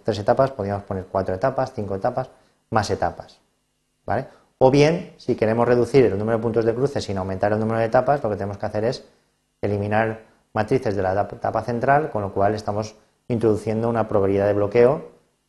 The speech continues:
que será no nula. Es decir, alguna llamada podrá no ser atendida, alguna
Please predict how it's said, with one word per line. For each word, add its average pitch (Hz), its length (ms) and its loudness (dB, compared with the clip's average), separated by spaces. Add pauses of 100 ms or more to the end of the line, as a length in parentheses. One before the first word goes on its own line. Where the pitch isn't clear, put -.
(140)
que 113 60 -4
será 101 220 -4
no 92 120 -4
nula. 87 220 -8 (160)
Es - 60 -20
decir, 90 240 -6
alguna 107 240 -2
llamada 117 540 0 (220)
podrá 98 240 0
no 98 120 -4
ser 98 160 -6
atendida, 90 420 -6
alguna 101 400 -8